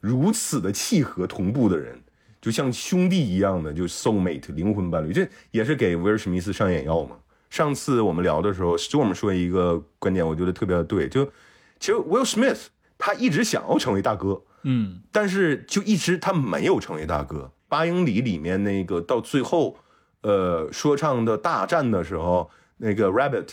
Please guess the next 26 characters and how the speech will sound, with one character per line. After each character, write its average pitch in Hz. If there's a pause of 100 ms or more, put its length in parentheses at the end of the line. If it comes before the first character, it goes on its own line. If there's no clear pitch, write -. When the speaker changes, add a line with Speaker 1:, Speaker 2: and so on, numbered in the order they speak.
(120)
Speaker 1:
就 113
Eminem 117
演 92
那 85
个， 87 (240)
他 139
不 127
是 123 (220)
把 95
自 -
己 107
的 107
所 113
有 123
的 98
缺 131
点 113
全 120
说 135
完 117
了 110
以 104
后， 117
让 120
对 127
方 127